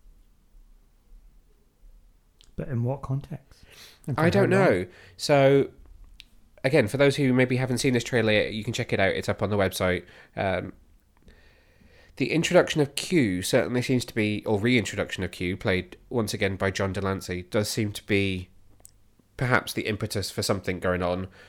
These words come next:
Speaker 2: Part of the, the voiceover in the trailer.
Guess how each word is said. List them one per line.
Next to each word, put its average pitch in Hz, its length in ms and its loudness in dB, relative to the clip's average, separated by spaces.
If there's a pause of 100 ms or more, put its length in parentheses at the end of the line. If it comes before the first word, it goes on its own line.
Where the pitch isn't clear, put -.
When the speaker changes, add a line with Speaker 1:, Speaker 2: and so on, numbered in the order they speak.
(140)
Speaker 2:
Part 123 280 2
of - 140 -6
the, 98 380 0
the 104 60 -2
voiceover 101 600 0
in 98 80 -2
the 95 60 -6
trailer. 92 480 0